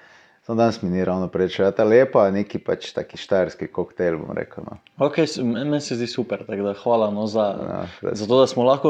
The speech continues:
Speaker 2: eh, pri vas. Em, kje smo, malo nam razloži, malo nam razloži, em, ta prostor uporabljate, kaj kot, tudi kot del svojega dela?
Speaker 1: Ja, ja, eh, zdaj, to je naše, zdaj smo tu št-, eno olimpijsko obdobje, no,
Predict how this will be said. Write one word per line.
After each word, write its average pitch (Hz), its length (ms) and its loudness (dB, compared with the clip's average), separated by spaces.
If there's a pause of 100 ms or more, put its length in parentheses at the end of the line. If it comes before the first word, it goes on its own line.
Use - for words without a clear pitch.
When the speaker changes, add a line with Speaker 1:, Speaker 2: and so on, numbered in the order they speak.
(100)
Speaker 2:
eh, 113 400 0
pri 113 180 -2
vas. 131 380 2 (440)
Em, 107 500 -2 (140)
kje 156 240 4
smo, 160 320 0
malo 151 240 2
nam 117 160 -2
razloži, 135 420 -2 (200)
malo 127 400 2
nam 123 280 0
razloži, 123 540 0
em, 104 880 -2
ta 120 160 -2
prostor 139 440 -2
uporabljate, 113 720 -2
kaj 110 260 -4 (160)
kot, - 260 -8
tudi 127 260 -2
kot 117 180 -2
del 120 220 0
svojega 110 640 -2 (120)
dela? 131 680 -2
Speaker 1:
Ja, 170 340 8
ja, 190 320 8
eh, 127 100 4 (460)
zdaj, 180 400 8 (420)
to - 160 -2
je 170 80 2
naše, 175 320 0
zdaj 147 140 4
smo 151 140 -10
tu 156 120 -4
št-, - 340 -8
eno 151 280 -2
olimpijsko 123 580 -2
obdobje, 117 540 2
no, 127 160 0